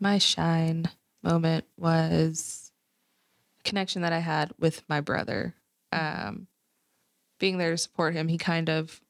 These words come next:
recently did something kind of big and was able to, I'm not sure if I can share it yet, depending on who would be listening, but, um, you know, furthered his career.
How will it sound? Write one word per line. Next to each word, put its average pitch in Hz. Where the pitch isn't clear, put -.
recently 170
did 160
something 165
kind 160
of 160
big 185
and 156
was 165
able 160
to, 151
I'm 151
not -
sure 156
if 156
I 160
can 156
share 160
it 156
yet, 151
depending -
on 156
who 160
would 175
be -
listening, -
but, -
um, 156
you 196
know, 170
furthered 202
his 170
career. 147